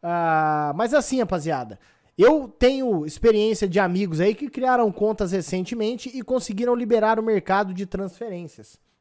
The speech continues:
tá? Então, é muito importante que você crie a sua conta o mais rápido possível. Já viu esse vídeo? Cria a sua conta, tá? E vai jogando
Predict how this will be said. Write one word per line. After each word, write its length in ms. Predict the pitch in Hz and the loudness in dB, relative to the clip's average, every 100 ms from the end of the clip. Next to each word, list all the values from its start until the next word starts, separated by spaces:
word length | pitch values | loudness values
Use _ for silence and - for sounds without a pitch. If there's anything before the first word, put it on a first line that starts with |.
| _ - | _ 0
tá? 300 | 151 202 - _ _ - | 2 2 0 _ _ -10
Então, 420 | 160 226 294 240 - - | 0 6 6 6 -2 0
é 120 | 208 | 2
muito 260 | 233 294 | 2 2
importante 500 | 277 294 233 233 233 | 0 -2 -4 -4 -8
que 60 | - | 0
você 260 | 220 - 196 | 0 2 0
crie 220 | 220 277 | 2 0
a 40 | |
sua 180 | - 247 | 2 0
conta 260 | - 226 214 | 0 -4 -2
o 40 | |
mais 240 | 220 269 202 | -2 0 0
rápido 320 | 247 220 220 | 0 -2 -6
possível. 440 | 208 - 190 226 | -6 -4 -4 0
Já 140 | 202 202 | 0 0
viu 200 | 175 262 | 0 -2
esse 160 | - | -2
vídeo? 280 | 185 220 190 | -8 -6 -8
Cria 280 | - 247 277 | -2 0 0
a 20 | |
sua 200 | - 208 | -4 -8
conta, 480 | - 151 202 220 254 _ _ | -6 -6 -6 -8 -14 _ _
tá? 240 | 165 214 220 - - | 0 0 0 -14 -2
E 80 | 240 | 0
vai 160 | 254 | 2
jogando 460 | 254 311 226 190 | 4 2 4 0